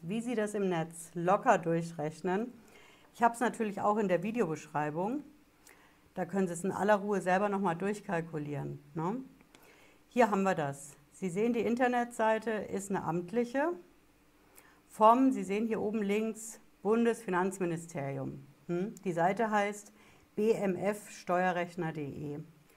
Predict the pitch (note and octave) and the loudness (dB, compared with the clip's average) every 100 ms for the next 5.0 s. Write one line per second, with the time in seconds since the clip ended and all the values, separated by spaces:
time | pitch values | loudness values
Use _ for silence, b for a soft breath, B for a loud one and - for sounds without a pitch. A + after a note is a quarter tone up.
0 | B B B - B3 G3 E3+ E3+ G3+ A3 | B B B 2 4 4 2 -2 0 0
1 | A3+ A3 D4 C#4+ B3+ B3+ G#3 - A3+ C4 | 2 2 2 2 0 2 -2 2 2 2
2 | - F#3+ E3+ D#3+ E3 G#3+ F#3+ F3+ F3 F#3 | -4 0 2 0 0 -2 0 0 0 2
3 | A#3+ C4 - E3 E3 G3 G3 G3 F#3+ A#3 | 0 -2 -4 -2 0 0 -2 -8 -4 -4
4 | A#3+ F3+ E3 E3 C#3+ D#3 - E3+ E3+ G#3 | -2 -2 -2 -2 -2 -4 -6 -4 -2 -4